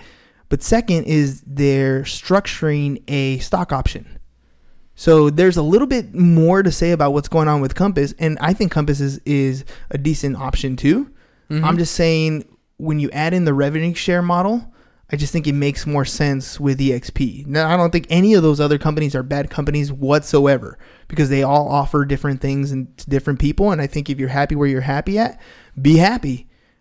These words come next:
Speaker 1: My biggest concern is, are you planning for your end game? Are you planning for when you get out of real estate?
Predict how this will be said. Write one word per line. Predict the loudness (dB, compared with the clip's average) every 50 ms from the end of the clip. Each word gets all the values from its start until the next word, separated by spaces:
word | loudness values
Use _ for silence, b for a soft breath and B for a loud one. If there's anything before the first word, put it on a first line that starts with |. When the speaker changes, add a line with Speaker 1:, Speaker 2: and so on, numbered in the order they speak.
| _ _ _
Speaker 1:
My | -4 -2 0 2 2 2
biggest | 4 2 2 2 0 -2 -2 0
concern | 0 0 0 -2 -2 2 2 4 4 4 2 2 0 -2 -4 -6 -8 -12 -20 _ _ -6 -2
is, | 2 2 2 2 0 -4 -2 2
are | 4 4 4
you | 4 2 2 2
planning | 0 0 0 0 0 0 -2 -2 -4 -4
for | -6 -2 0 0 2 2
your | 2 2 0 0
end | 0 -2 -4 -4
game? | -6 -6 -6 -4
Are | 2 2 4 4
you | 4 2 0
planning | -2 -2 -2 0 0 0 0 -2 -4 -4
for | -2 -2 0
when | 0 0 -2
you | -2 -4
get | -4 -4 0 0 0 2 4
out | 2 2 2
of | 2 0 -4
real | -4 -8 -8 -10
estate? | -10 -10 -12 -14 -16 -18